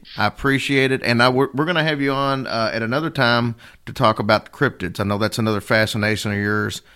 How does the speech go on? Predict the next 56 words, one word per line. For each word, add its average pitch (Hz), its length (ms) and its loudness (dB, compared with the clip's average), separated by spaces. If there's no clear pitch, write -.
and, 98 320 -2
um, 98 440 -4
I 123 40 4
don't 123 200 2
do 127 100 4
enough 117 340 2
of 117 140 2
it 110 80 2
on 104 160 0
the 101 60 -2
show, 104 440 -2
uh, 98 180 -8
mainly 101 300 -6
because 98 500 -4
I 98 140 -2
just 98 160 -4
don't 98 160 0
have 107 180 2
enough 101 240 -2
knowledge 104 380 -2
of 104 160 -4
it. 104 180 -6
But, 101 240 -8
uh, 98 180 -4
I 107 60 -8
know 104 100 -4
we 110 160 -2
talked 104 300 4
in 107 80 -2
the 92 80 -4
past 104 320 2
about 98 160 0
having 101 300 0
you 101 80 -2
on 101 260 -2
to 110 100 -8
talk 107 240 2
about 104 320 0
some, 98 200 -4
some 107 200 -6
cryptids 120 440 -2
throughout, 120 520 2
and, 101 280 -2
uh, 104 280 0
I'm 107 80 -4
sure 113 160 -4
you 113 160 -2
can 113 100 -6
shed 120 300 0
some 110 120 -2
light 113 220 2
on 107 240 -2
some 104 260 -2
Western 120 340 0
Kentucky 113 420 -2
cryptids. - 480 -12